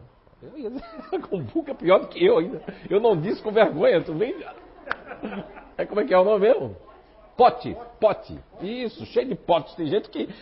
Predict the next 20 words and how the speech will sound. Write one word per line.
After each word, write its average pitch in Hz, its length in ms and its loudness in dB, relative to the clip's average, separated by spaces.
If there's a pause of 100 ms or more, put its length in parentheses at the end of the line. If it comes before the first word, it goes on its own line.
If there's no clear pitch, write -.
tem 180 120 -2
mais 180 240 0
pote 202 320 2
do 190 40 -8
que 233 140 -2
tudo, 131 340 -2
né? 156 220 -2 (2750)
Aí 135 160 -8
eu 175 80 -6
pergunto 165 320 -6
a 156 40 -4
vocês, 127 340 -6
aquele 151 280 -4
pote, 139 440 -4 (100)
quanto, 190 640 -4
quantos 160 500 -6
anos 160 180 -4
vai 143 140 -2
ficar 135 380 -4
na, 107 400 -8